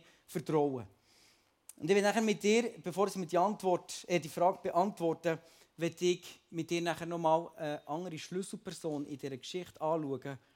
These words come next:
wo extrem spannende Haltung zeigt, wo mit dem Fasten zu tun hat.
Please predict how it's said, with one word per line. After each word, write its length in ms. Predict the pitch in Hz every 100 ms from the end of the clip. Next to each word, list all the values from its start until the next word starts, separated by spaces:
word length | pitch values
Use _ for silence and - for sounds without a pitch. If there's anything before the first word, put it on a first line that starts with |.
| _ _ _ _ _ -
wo 480 | 135 143 143 147 - _ _ -
extrem 420 | 147 - 175 175
spannende 600 | - 160 156 156 151 127
Haltung 380 | 147 175 170 147 - _ _ _ _ _ _ _ _ _ _
zeigt, 760 | - 185 170 131 127 - - - _ _ _ _
wo 220 | - 139
mit 140 | 139 131
dem 80 | 127
Fasten 360 | 147 135 135
zu 100 | -
tun 180 | 151 131
hat. 240 | 104 -